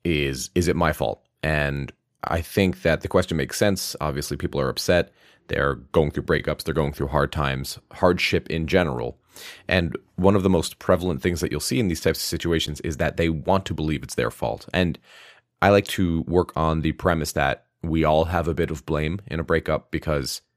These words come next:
that gives us a mode, right? A path to work towards. Because if it's not my fault at all, if it's zero percent my fault, well, then there's nothing for me to work on, and bad things just happen to me and I'm a victim.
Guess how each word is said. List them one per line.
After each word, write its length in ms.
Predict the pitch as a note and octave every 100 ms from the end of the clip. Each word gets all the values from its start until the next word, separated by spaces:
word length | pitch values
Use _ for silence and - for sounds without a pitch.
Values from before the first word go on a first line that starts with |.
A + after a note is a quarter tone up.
| _ _ D#2
that 260 | E2+ D2
gives 240 | F2 F2 E2
us 300 | D#2+ - - D2+
a 220 | C#2+ C2+
mode, 520 | C#2+ F2 F2 B1 A1 - D#2+
right? 140 | D2+
A 60 | -
path 360 | - D#2+ - -
to 100 | E2
work 320 | D2+ E2 - _
towards. 600 | - A2 E2+ A#1+ A#1+ - - - - - -
Because 260 | F2 F2+ -
if 180 | F#2
it's 180 | E2 -
not 180 | F2 E2+
my 120 | E2+
fault 280 | D#2 D2 - -
at 160 | D#2 D#2
all, 280 | C#2+ - -
if 160 | E2 D2+
it's 220 | E2 - -
zero 480 | C#2 F#2+ F#2+ G2 F#2
percent 580 | - E2 - F2+ D#2+ -
my 200 | D2+ C#2+
fault, 400 | - C#2+ C2 - - - -
well, 100 | F2+
then 120 | F2+
there's 120 | E2
nothing 260 | E2 - D#2
for 120 | E2
me 80 | E2
to 60 | C#2+
work 240 | G2+ F#2+
on, 260 | D2+ C#2+ C2+ - _
and 260 | D#2+ D#2+ D#2
bad 280 | F2+ F2 -
things 180 | E2
just 220 | - D#2+ E2
happen 280 | D#2+ C#2+ C#2+
to 80 |
me 120 | D2 C#2+
and 80 |
I'm 140 | C2+ C2+
a 20 |
victim. 380 | D2 - A#1+